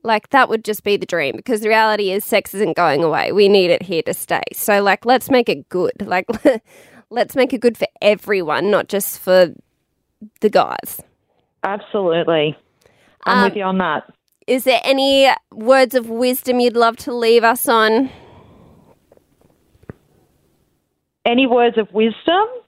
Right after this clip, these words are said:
Speaker 2: Um,
Speaker 1: Mm. I mean, I just asked you for some before and you gave it. <laughs>
Speaker 2: Just go, go forth and have fun. You know, don't, don't, don't put judgment on yourself. Don't,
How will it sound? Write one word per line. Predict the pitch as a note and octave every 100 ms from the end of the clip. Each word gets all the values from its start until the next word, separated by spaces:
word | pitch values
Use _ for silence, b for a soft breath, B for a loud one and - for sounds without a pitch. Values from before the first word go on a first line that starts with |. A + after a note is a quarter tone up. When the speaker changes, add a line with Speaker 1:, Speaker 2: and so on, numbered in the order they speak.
| _ -
Speaker 2:
Um, | G#3
Speaker 1:
Mm. | G#3 G#3 G3 F3+ C#3+ - _ _ _ _ _ _ _ -
I | A#3
mean, | G#3+ G#3
I |
just | G3+ G#3+ D#3+
asked | D#3+ -
you | F#3
for | - G#3+
some | G#3+ G3+
before | G3+ - C#3+
and | F#3 F3
you | E3+
gave | G#3 F3
it. | - D#4 - - - - -
<laughs> | -
Speaker 2:
Just | F#4 - -
go, | D#4 E4 C4+ G3+
go | C4+ D4+ E4
forth | C4+ A#3 A#3
and | A3+ G#3+
have | G#3 G3+ -
fun. | G3+ G3+ E3 F3+
You |
know, | F#3+ F#3
don't, | F#3+ A3 A3 A#3+ -
don't, | A#3 A3+ B3 A3+ _ -
don't | A#3 A#3
put | - B3+
judgment | - G#3+ G#3+ -
on | B3 G#3
yourself. | F3+ - B2 - _ _
Don't, | G3+ G3 G#3